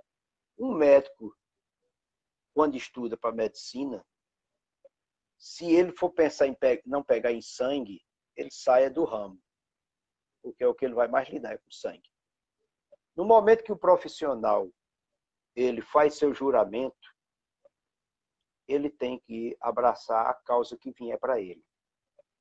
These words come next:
tá certo? Outra coisa que eu quero dizer, doutor Algedi diz uma coisa muito importante e me ensinou, que no ordenamento, na, no ordenamento jurídico,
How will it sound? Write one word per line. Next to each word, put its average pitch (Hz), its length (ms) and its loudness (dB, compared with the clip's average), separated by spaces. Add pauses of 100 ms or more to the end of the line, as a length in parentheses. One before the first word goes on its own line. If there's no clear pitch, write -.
(160)
tá - 80 -20
certo? - 500 -6 (540)
Outra 185 340 0
coisa 113 560 -4 (3000)
que 147 60 2
eu 139 80 4
quero 139 260 6
dizer, 107 480 -6 (840)
doutor 160 260 6
Algedi 147 600 4
diz 135 240 -6
uma 127 140 -4
coisa 110 260 -6
muito 143 220 -10
importante 127 640 -4
e 117 40 -14
me 120 100 -12
ensinou, 113 520 -8 (1800)
que 320 240 -6 (480)
no 165 140 2
ordenamento, 165 680 2
na, 165 200 2
no 156 240 0
ordenamento 151 500 2
jurídico, 131 640 -6